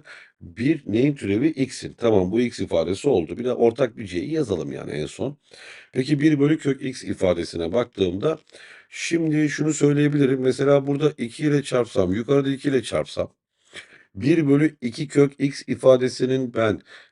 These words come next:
neyin türevi olduğunu biliyorum. Kök x'in türevi bir bölü iki kök x değil mi? E, o yüzden bu ifade ne olacak? Kök x olacak. Bir de başında iki var. Hemen dedim ki iki tane kök x oldu. Bir de artı x var.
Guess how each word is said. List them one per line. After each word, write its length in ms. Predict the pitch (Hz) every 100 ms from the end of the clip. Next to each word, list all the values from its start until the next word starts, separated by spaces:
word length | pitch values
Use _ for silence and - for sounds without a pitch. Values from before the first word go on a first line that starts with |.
| -
neyin 320 | 98 127 160
türevi 300 | 139 120 104
olduğunu 420 | 95 90 87 85
biliyorum. 360 | 82 82 110 - _ - - _
Kök 260 | - 127 127
x'in 320 | 120 - 131
türevi 420 | - 113 110 - - _ _ _ -
bir 360 | 90 123 135
bölü 260 | 107 107 104 -
iki 200 | 98 123
kök 260 | 123 110
x 240 | 110 - -
değil 200 | 147 123
mi? 280 | 107 143 147
E, 100 | 85
o 120 | 95
yüzden 260 | 113 123 123
bu 80 | 127
ifade 460 | 120 123 123 127
ne 40 | 135
olacak? 420 | 127 107 147 147 - _ -
Kök 180 | 131 143
x 200 | 131 98
olacak. 340 | 85 82 -
Bir 100 | 139
de 120 | 143
başında 340 | 117 113 104 98
iki 340 | 95 - 104
var. 200 | 135 123
Hemen 280 | 120 123 120
dedim 220 | 127 147
ki 260 | 147 120 123 - _ _
iki 340 | 110 110 - 165
tane 520 | 143 127 117 104 92
kök 340 | - 98 98
x 280 | 92 90 - 90
oldu. 580 | 90 85 87 139 160
Bir 120 | 143 127
de 80 |
artı 400 | 117 101 101 98
x 360 | 90 85 - -
var. 200 | 110